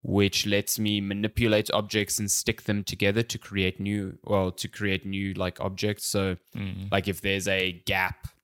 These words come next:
Speaker 1: uh, and they're two very large planks of wood, I can align them, stick them together, and make, like, a bridge, which
Speaker 2: Yeah.
Speaker 1: is quite cool.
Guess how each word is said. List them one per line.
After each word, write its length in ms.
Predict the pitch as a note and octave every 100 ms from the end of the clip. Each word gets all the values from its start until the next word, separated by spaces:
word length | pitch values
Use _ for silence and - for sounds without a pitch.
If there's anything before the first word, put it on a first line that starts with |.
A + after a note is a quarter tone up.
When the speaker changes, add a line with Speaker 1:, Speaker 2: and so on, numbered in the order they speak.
| _ _ _ _ _ _ _ - _
Speaker 1:
uh, 200 | F2+ E2+ -
and 140 | G2
they're 120 | F#2
two 300 | - - G#2+
very 300 | F#2 G2 F#2 F#2+
large 280 | F#2 F2+
planks 320 | - G2 F#2 F#2
of 80 | E2+
wood, 260 | F2+ F2
I 120 | -
can 300 | F2+ F#2+ F2+ - _ _ _
align 440 | G2+ G2+ F#2+ G2 G2
them, 240 | F#2 F2+
stick 300 | - - -
them 140 | G2 F#2+
together, 340 | F#2 F#2+ F#2
and 140 | F2+ F2+
make, 180 | F2+ F#2
like, 180 | F2
a 40 | F2+
bridge, 600 | E2 F2+ E2+ E2+ - -
which 160 | G#2 A2+
Speaker 2:
Yeah. 100 | F#2+
Speaker 1:
is 140 | -
quite 300 | - - -
cool. 320 | - F2+ F2